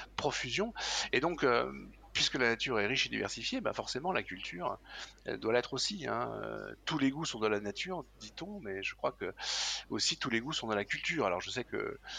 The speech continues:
Alain Finkielkraut raillait sur cette expression, mais je pense que c'est, euh, c'est vrai, hein. Il y a donc des cultures, parce qu'il y a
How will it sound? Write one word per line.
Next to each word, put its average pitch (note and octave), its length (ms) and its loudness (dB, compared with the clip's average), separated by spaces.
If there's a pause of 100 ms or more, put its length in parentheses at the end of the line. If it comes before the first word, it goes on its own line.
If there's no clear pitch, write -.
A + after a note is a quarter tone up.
(240)
Alain G2 160 0
Finkielkraut G#2+ 540 -4 (220)
raillait A#2 460 2
sur - 200 -6
cette - 180 -8
expression, A2+ 440 -4
mais G#2 200 -2 (220)
je - 100 0
pense C#3 180 -2
que A#2 120 -4
c'est, G2+ 380 2
euh, - 200 -2 (140)
c'est - 220 -6
vrai, E3 200 0 (120)
hein. - 80 -6 (100)
Il A2 80 -8
y G#2 80 2
a C3+ 160 4
donc A#2 200 -6 (120)
des D3 160 6
cultures, D3+ 520 -6 (440)
parce - 180 2
qu'il D3+ 200 2
y A2+ 100 4
a C3 160 6